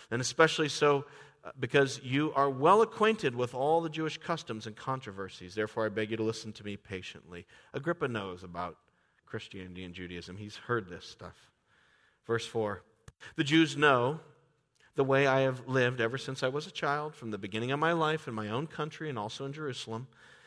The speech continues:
They have known me for a long time and could testify, if they're willing, that according to the strictest sect of our religion, I lived as a Pharisee. And now it is because of my hope and what God has promised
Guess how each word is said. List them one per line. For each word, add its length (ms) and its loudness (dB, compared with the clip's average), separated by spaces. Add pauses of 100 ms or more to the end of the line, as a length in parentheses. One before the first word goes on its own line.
(180)
They 80 8
have 120 10
known 360 4
me 160 0
for 180 -6
a 60 2
long 540 -2
time 560 -10 (540)
and 140 -10
could 140 -6
testify, 580 -4
if 180 -4
they're 140 -2
willing, 600 0 (800)
that 200 2
according 540 2 (380)
to 260 -4
the 120 -6
strictest 800 -2 (120)
sect 440 -4
of 140 -2
our 120 2
religion, 380 -4
I 80 -2
lived 240 -6
as 140 -12
a 20 -16
Pharisee. 680 -12 (540)
And 140 2
now 240 6
it 80 -2
is 140 0
because 420 2
of 160 -2
my 200 4
hope 360 -2
and 140 -2
what 160 -2
God 180 4
has 120 -6
promised 480 -2